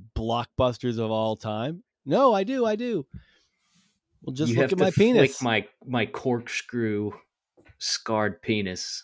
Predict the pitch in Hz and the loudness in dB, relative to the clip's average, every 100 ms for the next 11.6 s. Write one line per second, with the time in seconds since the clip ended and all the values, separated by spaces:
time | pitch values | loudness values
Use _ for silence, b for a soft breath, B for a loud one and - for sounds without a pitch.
0 | - 117 143 117 110 127 127 127 101 98 | -6 0 0 -2 -2 2 2 2 0 -4
1 | 98 - _ - 123 110 - 123 151 147 | -6 -8 _ -6 -2 -2 -2 2 2 2
2 | - 143 127 117 117 107 107 98 95 95 | 2 2 2 0 -2 -4 -4 -8 -12 -16
3 | b b b b - 85 107 117 117 110 | b b b b -16 -8 -6 -4 -4 -4
4 | - _ _ _ 113 - - 113 110 101 | -10 _ _ _ -14 -12 -8 -2 -2 -2
5 | 87 82 82 67 67 64 - - 101 95 | -8 -14 -14 -14 -16 -18 -18 -12 -10 -10
6 | 85 87 139 - 80 78 78 73 - - | -10 -6 -6 -4 -8 -10 -12 -12 -12 -6
7 | 110 107 107 107 107 98 85 82 - 92 | -2 0 0 2 2 0 -4 -10 -4 -2
8 | 90 87 87 82 90 82 90 80 80 92 | -2 -4 -6 -6 -8 -8 -6 -4 -4 -8
9 | - _ _ _ _ _ _ _ _ - | -16 _ _ _ _ _ _ _ _ -10
10 | 151 151 127 - 151 180 165 151 151 175 | 0 0 0 -2 -2 0 -2 -4 -2 0
11 | 160 123 113 123 135 120 | 0 -2 -4 -6 -6 -8